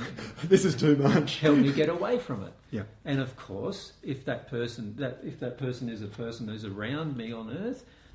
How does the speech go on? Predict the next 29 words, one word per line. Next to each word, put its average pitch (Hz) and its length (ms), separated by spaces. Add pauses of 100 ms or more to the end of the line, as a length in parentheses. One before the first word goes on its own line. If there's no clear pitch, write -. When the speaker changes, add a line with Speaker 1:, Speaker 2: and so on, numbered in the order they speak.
Speaker 2:
then 156 140
that 151 140
person 156 220
will 143 80
come 156 140
back, 147 120
"Oh, 165 360
don't, 156 280
you 151 120
don't 156 200
need 147 140
to 147 60
feel 143 220
that 139 180
sad. 143 320
Oh, 147 240
it's 151 160
okay. 143 400
Oh, 156 260
it's - 160
okay." 135 320 (260)
Because 185 240
that's 180 220
what 170 140
I 170 40
want 190 300
them 131 160
to 113 60
do. 107 200